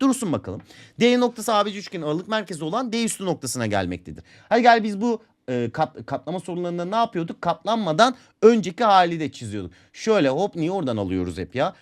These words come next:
Şöyle bir çizmeye çalışalım. Hocam şu A D uzunluğunu bir türlü çizemedik ya. Heh, şöyle aldım. Buradan da ne yapalım? C ile birleştirelim ve burası da D noktası olsun.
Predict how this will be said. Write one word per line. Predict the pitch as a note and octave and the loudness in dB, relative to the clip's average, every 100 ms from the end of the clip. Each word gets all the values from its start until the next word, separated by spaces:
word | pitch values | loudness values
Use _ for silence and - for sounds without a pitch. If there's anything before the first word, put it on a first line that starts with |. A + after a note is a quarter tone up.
| _ | _
Şöyle | - G#3 G3+ A#2+ G2+ G#2 _ D#3+ | -6 0 2 2 0 -4 _ -12
bir | |
çizmeye | E3 - D3+ B2 B2+ | -12 -8 -6 -2 -2
çalışalım. | - B2 G2+ F#2 | -2 -6 -6 -6
Hocam | G2+ D3 F#3+ C#3+ | -2 2 4 2
şu | F3+ | -4
A | B2 B2+ B2+ | 2 4 4
D | E3+ | 0
uzunluğunu | F3+ C#3 D#3+ D#3+ C#3+ | -2 -2 -4 -4 -6
bir | D3 | -8
türlü | - D3 C#3+ - | -8 -4 -4 -6
çizemedik | - C3 C3 F#3 F3 F#2+ | -16 -10 -8 -8 -10 -8
ya. | G2 | -4
Heh, | A2+ - | -4 -6
şöyle | - F#3 B2 D3 | -6 0 4 6
aldım. | C#3 F#2+ - - - _ | 6 2 -8 -20 -20 _
Buradan | F3 G3+ D#3+ B2 | -4 2 2 2
da | |
ne | A2+ E3+ | 0 2
yapalım? | E3+ - A#2 F3+ - _ | 2 0 -4 -4 -8 _
C | A2+ E3+ | -4 -2
ile | B2+ F#2 | 0 -2
birleştirelim | B2 C3+ C3 - A#2+ G#2 F2+ A2+ F3+ F3+ _ | -2 -2 -4 -8 -8 -6 -2 0 0 -2 _
ve | B2+ | -8
burası | F3 D#3+ A2+ C3+ | -4 -4 -2 2
da | F#3 F#3 _ | 2 2 _
D | - C#3+ A#2+ | 0 2 2
noktası | G2+ - F#2 E2+ | -6 -10 -14 -14
olsun. | E2 F#2+ | -18 -20